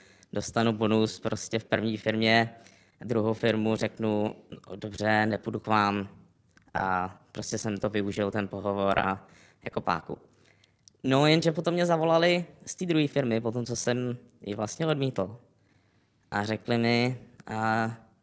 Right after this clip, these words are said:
"Hele, na tom pohovoru to bylo fakt super, jako, co musíme udělat, abys k nám šel." No a já v tu chvíli, protože nabídli zase další částku, tak já v tu chvíli jsem si říkal, začali, viděl jsem ty dolary v těch očích, začal jsem si říkat,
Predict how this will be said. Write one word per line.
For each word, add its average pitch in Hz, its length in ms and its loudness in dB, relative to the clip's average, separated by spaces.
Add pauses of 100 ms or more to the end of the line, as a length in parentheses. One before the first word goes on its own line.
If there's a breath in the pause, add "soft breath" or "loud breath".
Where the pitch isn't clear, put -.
(140)
"Hele, 127 260 2
na 127 120 2
tom 131 180 -2
pohovoru 127 360 2
to 123 100 -2
bylo 123 160 2
fakt - 260 -6
super, 107 440 2
jako, 107 300 -2
co - 160 -6
musíme 113 340 -4
udělat, 113 280 0
abys 110 240 -6
k - 60 -20
nám 113 180 0
šel." 95 300 -4 (880 soft breath)
No 110 240 -4
a 123 360 2 (680 loud breath)
já 110 100 4
v - 60 -6
tu 151 120 -2
chvíli, 131 280 4
protože 120 440 -2
nabídli 113 380 2
zase 113 260 -2
další 98 340 -4
částku, 151 720 -2 (140)
tak 104 180 -6
já 113 100 2
v - 80 -10
tu 123 80 -4
chvíli 120 260 0
jsem 120 160 -4
si 127 120 -2
říkal, 127 640 4
začali, 120 420 0
viděl 113 240 0
jsem 127 180 -6
ty 131 140 -2
dolary 117 340 4
v - 100 -10
těch - 180 -6
očích, - 460 -8 (520 loud breath)
začal 107 240 0
jsem 117 140 2
si 131 100 2
říkat, 131 420 0